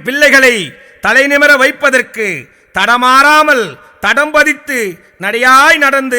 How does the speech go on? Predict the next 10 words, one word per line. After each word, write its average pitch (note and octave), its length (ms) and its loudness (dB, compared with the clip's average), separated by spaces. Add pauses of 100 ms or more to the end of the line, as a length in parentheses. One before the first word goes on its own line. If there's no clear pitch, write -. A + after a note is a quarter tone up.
(160)
வந்து A#3 200 -6
கொண்டிருக்கிறார். F#3+ 720 -10 (380)
ஓராட்சிக்கு B3 720 0
ஒரு G#3+ 100 -4 (120)
டிராக்டர் B3 400 -2
இலவசம், G#3 440 -4 (380)
விவசாயிகளுக்கு B3+ 840 0
இடுபொருட்கள் B3 560 -4
இலவசம். G#3+ 440 -6 (420)
விவசாயிகள்தான் B3+ 920 0